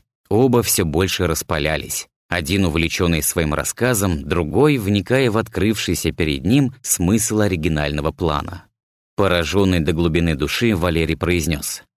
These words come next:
«Хорошо, что тебя там не было и не нашёлся человек, который смог бы подсказать Наполеону этот план». «Да, пожалуй. Неизвестно, чем бы всё могло кончиться. История пошла бы по другому пути,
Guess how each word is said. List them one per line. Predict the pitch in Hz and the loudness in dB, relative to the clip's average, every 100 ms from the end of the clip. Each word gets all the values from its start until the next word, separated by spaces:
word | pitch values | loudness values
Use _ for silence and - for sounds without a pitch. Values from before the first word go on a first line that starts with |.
| _ | _
«Хорошо, | - 131 139 160 196 190 | -2 2 4 2 2 0
что | - | 0
тебя | 90 110 90 | 0 2 2
там | 85 80 | 2 2
не | 85 107 | 2 2
было | 80 78 | 2 2
и | 73 | 2
не | 76 85 | 2 0
нашёлся | 90 87 101 90 78 | 0 0 0 0 -2
человек, | - 80 73 95 | -2 -2 0 0
который | 87 80 80 80 | -2 -2 0 0
смог | - 85 90 80 | 0 0 2 0
бы | 73 | -2
подсказать | 87 85 - 76 92 90 | -2 -2 -2 0 0 0
Наполеону | 85 95 80 78 82 104 85 | 0 0 2 2 2 2 2
этот | 76 85 80 | 2 -2 -2
план». | 82 73 - - _ _ | -2 -2 -4 -12 _ _
«Да, | 139 143 151 170 151 | 0 4 4 6 4
пожалуй. | 147 156 107 98 92 76 - _ _ | 4 2 2 2 0 -2 -8 _ _
Неизвестно, | 98 117 120 107 82 - 85 | 2 4 4 2 2 0 0
чем | 135 127 | 2 4
бы | 120 | 2
всё | - | 2
могло | 113 104 101 | 2 2 2
кончиться. | 90 92 82 - - - - _ _ _ | 2 2 0 -2 -8 -12 -16 _ _ _
История | 92 85 127 131 117 | -2 0 2 2 2
пошла | 113 110 113 | 0 -2 0
бы | 113 | 0
по | 107 113 | 2 2
другому | 107 90 95 120 117 | 4 2 4 4 4
пути, | 90 87 - 98 | 2 -2 -4 -10